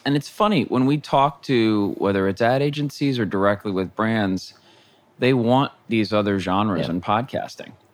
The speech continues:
Speaker 1: It's just not quite there yet.
Speaker 2: Yeah.
Speaker 1: So very real time, like, we really are launching a pretty incredible slate of food shows. The
Speaker 2: Yep.
Speaker 1: best storytellers in the world, I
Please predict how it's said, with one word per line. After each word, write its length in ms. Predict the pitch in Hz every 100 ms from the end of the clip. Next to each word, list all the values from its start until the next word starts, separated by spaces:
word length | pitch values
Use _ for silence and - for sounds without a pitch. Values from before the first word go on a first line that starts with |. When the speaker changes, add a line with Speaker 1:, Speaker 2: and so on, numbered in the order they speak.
| _ _ -
Speaker 1:
It's 180 | 117 -
just 180 | 123 -
not 160 | 120
quite 220 | - 110 -
there 160 | 113
yet. 220 | 139 - - _ _ -
Speaker 2:
Yeah. 120 | -
Speaker 1:
So 460 | 123 113 104 101 - _ - - - - - - - _ _ _ _ _
very 400 | 98 131 143 160
real 240 | 160 160 160
time, 300 | 160 185 123
like, 160 | 92 98
we 120 | 107
really 420 | 104 120 131 127
are 160 | 123 123
launching 500 | 117 123 - 120 113
a 60 |
pretty 340 | 101 - 147 147
incredible 720 | 123 - - 120 127 117 117
slate 380 | - 120 123 113
of 80 |
food 360 | - - 131 139
shows. 380 | - 85 52 -
The 100 | 120
Speaker 2:
Yep. 80 | 104
Speaker 1:
best 240 | 165 185
storytellers 720 | - 185 185 180 180 170 170 156
in 80 |
the 80 | 147
world, 440 | 123 135 110 76 - -
I 260 | 110 101